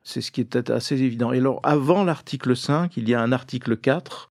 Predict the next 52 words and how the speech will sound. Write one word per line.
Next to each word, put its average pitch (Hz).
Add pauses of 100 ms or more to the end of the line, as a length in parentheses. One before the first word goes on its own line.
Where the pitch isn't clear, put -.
(120)
qui 127
prévoit 139
que 135
les 123
membres 123
de 107
l'otan 110
se -
concertent. -
Et 123
c'est 120
cette -
concertation, 120
au 117
fond, 202
qui -
a -
été 113
engagée 117 (480)
et 117
qui -
rentre 143
dans 120
le 117
cadre 143
de 110
cette -
procédure 127
où 139
un 131
des 123
membres 120
se -
sent -
attaqué 123
ou 120
considère 113
qu'il 107
est 107
attaqué. 110 (380)
Et 117
donc, 123
cette -
réunion 135
de 120
l'article 117
quatre 156
a 113
pour 113
but 135
de 107
valider 131